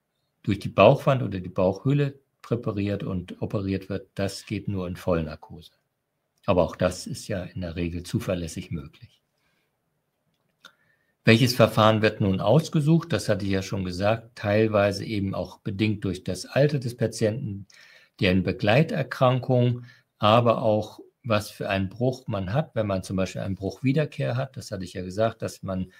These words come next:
in drei bis fünf Prozent der Fälle mit einer Bruchwiederkehr rechnen muss. Dann muss man über-, überlegen,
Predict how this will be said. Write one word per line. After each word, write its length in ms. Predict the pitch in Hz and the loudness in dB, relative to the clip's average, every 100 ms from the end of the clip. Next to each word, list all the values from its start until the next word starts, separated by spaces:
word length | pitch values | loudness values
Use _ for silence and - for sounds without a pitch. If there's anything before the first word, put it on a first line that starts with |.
| _ _ _ | _ _ _
in 360 | - 95 92 - _ _ _ _ | -2 0 0 -4 _ _ _ _
drei 300 | - 104 110 | -2 2 2
bis 160 | 107 - | 2 -2
fünf 340 | 120 113 - _ | -2 -2 -6 _
Prozent 420 | - - - 101 | -12 -6 -2 -2
der 140 | 101 92 | -2 -4
Fälle 280 | - 104 104 | -4 -4 -4
mit 200 | 98 104 | -4 -6
einer 240 | 95 92 | -6 -6
Bruchwiederkehr 1200 | - 101 - - 117 107 98 - - 104 98 - | -8 -10 -12 -10 -8 -4 -4 -6 -8 -6 -6 -6
rechnen 420 | 107 - 104 95 | -10 -8 -6 0
muss. 380 | 104 151 175 - _ _ _ | 4 4 4 -6 _ _ _
Dann 160 | - 104 | -2 0
muss 200 | 110 - | 0 0
man 180 | 107 110 | -2 -4
über-, 240 | 104 101 | -4 -4
überlegen, 760 | 101 98 98 101 101 98 98 | -4 -6 -4 -4 -4 -4 -6